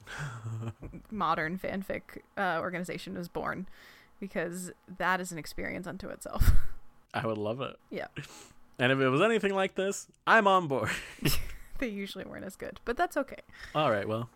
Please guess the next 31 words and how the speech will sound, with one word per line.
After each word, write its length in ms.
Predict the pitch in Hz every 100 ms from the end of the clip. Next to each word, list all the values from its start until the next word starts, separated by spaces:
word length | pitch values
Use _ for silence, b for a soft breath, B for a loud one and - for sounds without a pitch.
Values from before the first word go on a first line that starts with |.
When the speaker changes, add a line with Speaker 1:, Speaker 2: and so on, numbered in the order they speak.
| -
Speaker 1:
<laughs> 140 | -
I 640 | 220 330 330 427 415 440 -
was 100 | 392
trying 120 | 180
to 40 |
give 120 | 156 147
us 100 | 147
an 80 |
upbeat 340 | 151 156 175 160
ending, 460 | 180 214 220 226
and 240 | 175 143 147
we 140 | 165
just, 280 | 151 135 -
uh, 200 | 123 117
rolled 240 | 123 202
Speaker 2:
I'm 80 | 381
Speaker 1:
right 120 | -
Speaker 2:
too 60 | -
Speaker 1:
off. 200 | 453 370
Speaker 2:
hot 260 | 349 381 -
for 140 | 349
that. 380 | 339 320 311 294
<laughs> 540 | 427 - - 508 - - - - -
Speaker 1:
Ah. 420 | 440 453 466 480 480 466 466
Speaker 2:
It's 80 | 403
so 80 | 339
hot 220 | 285 349
in 60 | 302
my 100 | 302
apartment, 500 | 302 262 247 - -
guys. 360 | - - -